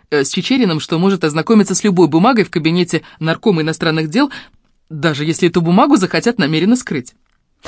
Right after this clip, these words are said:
Изобретательный Чичерин убрал оговоренный документ в сейф и рядом с несгораемым шкафом поставил круглосуточную охрану. Что вы думаете? Несмотря на неусыпное дежурство людей наркома,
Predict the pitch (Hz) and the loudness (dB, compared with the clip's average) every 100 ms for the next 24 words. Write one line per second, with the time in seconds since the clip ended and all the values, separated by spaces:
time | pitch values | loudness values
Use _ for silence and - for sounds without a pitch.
0 | - - 160 175 208 359 359 285 285 - | -16 -6 -2 0 2 2 2 2 2 0
1 | - 247 - 151 147 208 254 - - 302 | -4 -4 0 -2 0 -2 -4 -12 -4 0
2 | 226 175 156 170 _ - 190 170 165 156 | 2 2 2 -2 _ -4 -2 0 2 0
3 | 151 160 185 165 139 - 151 202 269 - | 0 0 0 -2 -2 -6 0 0 0 -4
4 | _ - 147 143 139 135 135 160 220 247 | _ -8 -4 -2 -2 -4 -2 0 4 2
5 | 202 185 143 147 175 233 208 165 - 196 | 2 -2 -2 0 2 4 4 0 -2 -2
6 | 262 208 170 165 - 240 214 185 180 175 | 2 0 0 -4 2 2 2 0 0 0
7 | 170 208 - 220 226 226 175 208 - 202 | 2 -2 0 0 0 2 4 2 2 0
8 | 156 170 240 302 - - _ _ - - | 2 4 4 2 -2 -10 _ _ -18 -16
9 | - - 165 - 151 - 208 208 156 131 | -14 -4 -4 -2 -4 0 2 2 2 0
10 | 202 202 165 156 143 226 - 160 143 139 | -2 -2 -2 -2 -2 -4 -2 -6 -2 0
11 | 226 175 _ 120 117 | 2 0 _ -10 -10